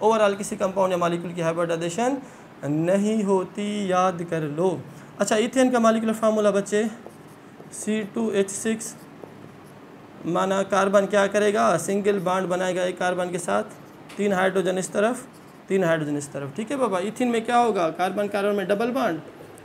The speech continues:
दो hydrogen इस तरफ, दो hydrogen इस तरफ। यहाँ पे भी क्या होगा, दो कार्बन के बीच में एक,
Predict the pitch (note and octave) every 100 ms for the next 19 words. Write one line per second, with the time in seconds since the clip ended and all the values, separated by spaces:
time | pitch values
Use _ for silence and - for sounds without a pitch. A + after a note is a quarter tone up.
0 | D#3 G3 F#3+ G3 F#3+ G3 G3+ G3+ A#3 A#3+
1 | B3+ - - F3 F3 F3 E3+ E3 E3 E3
2 | D#3 D#3 - - - - F#3+ G#3 G#3+ G3+
3 | G#3+ A3 G#3 F3+ F3 G3+ G#3+ G3+ G3+ G#3
4 | G3 F#3 G#3 G3 G#3 - G3+ G#3+ G#3+ B3